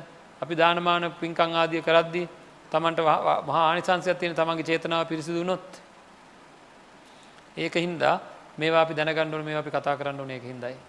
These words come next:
සංඝ ගෞරවය නැති වෙගෙන එන කාලයක් මේක. තමන්ගේ පටු දේවල් වලට, අපේ පින්වත්නි, ඉතා පටු දේවල් වලට, හ්ම්, දේශපාලනය වගේ දේවල් වලට,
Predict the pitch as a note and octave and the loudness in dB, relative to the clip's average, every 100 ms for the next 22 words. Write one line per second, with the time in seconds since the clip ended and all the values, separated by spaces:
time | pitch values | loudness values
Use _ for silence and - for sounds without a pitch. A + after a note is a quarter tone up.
0 | - - C#3+ D3 C#3+ D3 D#3 E3 G#3 B3 | -14 -8 -6 -2 -2 0 0 2 0 -2
1 | - - - D3 D#3 G3+ G3 F#3+ F3 D#3 | -14 -20 -8 0 0 2 2 2 0 2
2 | E3 E3 D3 C#3 B2 C3+ - - - - | 4 4 0 -6 -12 -14 -20 -20 -20 -20
3 | - - - D3+ E3 E3+ E3 D3+ D#3 D3+ | -20 -12 0 2 2 2 0 2 0 0
4 | E3 E3+ F3 E3+ E3+ E3 D#3+ D#3+ D#3+ D#3+ | 0 2 4 4 2 0 0 0 -4 -4
5 | D#3+ D#3 D3+ E3 F3 E3+ F3 E3 E3 D#3 | -4 -4 0 6 6 6 2 2 4 2
6 | C#3 A#2 B2+ - - - - - E3 D#3 | 0 -4 -12 -16 -20 -20 -20 -14 -6 -2
7 | D#3 D3 D3+ D3+ D3+ D3 D3 C#3+ D3 D3 | -2 2 4 4 2 -2 -2 -4 -2 -2
8 | C#3+ C#3+ | -4 -8